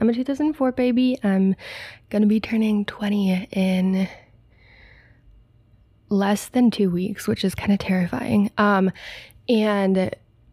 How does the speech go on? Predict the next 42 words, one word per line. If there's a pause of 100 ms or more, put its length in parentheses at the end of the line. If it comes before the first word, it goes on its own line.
(520)
that
is
something
that
I
remember
when
I
was
younger,
always
being
like,
"Whoa,
twenty
twenty-four."
You
know,
like, (340)
the
big
years
for
me
was (540)
twenty
twenty-two,
'cause
that
was
when
I
was
gonna
graduate
from
college, (340)
or
not
college,
<laughs>
sorry,